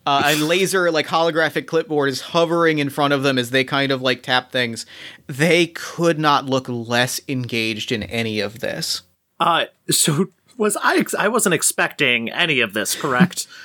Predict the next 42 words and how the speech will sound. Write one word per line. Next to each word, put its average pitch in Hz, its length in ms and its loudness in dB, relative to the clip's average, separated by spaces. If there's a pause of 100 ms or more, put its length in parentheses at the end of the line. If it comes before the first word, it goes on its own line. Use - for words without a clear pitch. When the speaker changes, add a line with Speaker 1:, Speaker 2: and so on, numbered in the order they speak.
(160)
Speaker 1:
No, 170 540 2
no, 165 220 0
no. 151 260 2
And 147 100 2
I 160 80 2
think 208 200 -2
what 226 120 0
happens, 175 400 0
the, 156 80 0
the 147 220 0
brief 170 380 0
moment 190 300 2
that 175 120 2
you 151 160 -2
get 139 460 4
is, 127 480 0 (420)
um, 139 680 4 (920)
this 165 180 2
person 190 440 2
walks 143 400 0
in, 120 340 0
uh, 117 340 2
her 139 160 0
name's 143 360 -2
Connie. 110 540 0
Connie 147 340 2
walks 139 400 2
in, 110 340 0 (380)
and 143 100 -2
she's 151 320 -2
just 151 180 -2
like, 139 240 0 (440)
"All 170 80 4
right, 185 240 4
Vanguard, 170 640 2
this 160 160 -2
is 165 100 -4
a 175 60 0
pretty 170 260 0
solitary 160 720 2
one-agent 156 840 0
mission." 151 400 -4